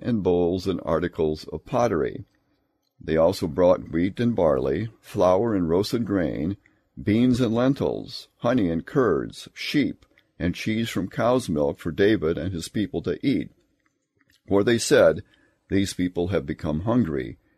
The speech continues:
and are tired and thirsty in the desert.'"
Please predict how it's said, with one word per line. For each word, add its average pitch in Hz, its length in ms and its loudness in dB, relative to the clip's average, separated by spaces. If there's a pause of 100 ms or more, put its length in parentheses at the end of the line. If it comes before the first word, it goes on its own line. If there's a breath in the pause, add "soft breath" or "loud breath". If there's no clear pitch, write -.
(140)
and 87 140 0
are 78 80 0
tired 76 540 0
and 69 120 -4
thirsty 104 500 -2
in 67 100 -6
the 71 80 -8
desert.'" 80 480 -2